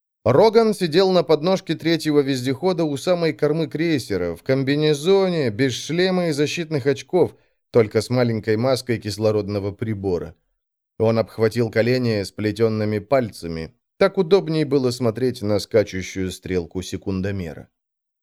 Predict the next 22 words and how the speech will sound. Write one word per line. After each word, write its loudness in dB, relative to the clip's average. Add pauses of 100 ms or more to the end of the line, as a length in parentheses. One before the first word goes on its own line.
(520)
В 2
левом 4
верхнем 2
кармане 2
комбинезона 0
у 2
него 2
лежали 0
тонизирующие -2
таблетки, -4
в -14
правом – 2
плоские -2
плитки -6
питательного 0
концентрата, -2
а 2
в -4
брючных -4
карманах – -2
мелкие 0
приборы. -4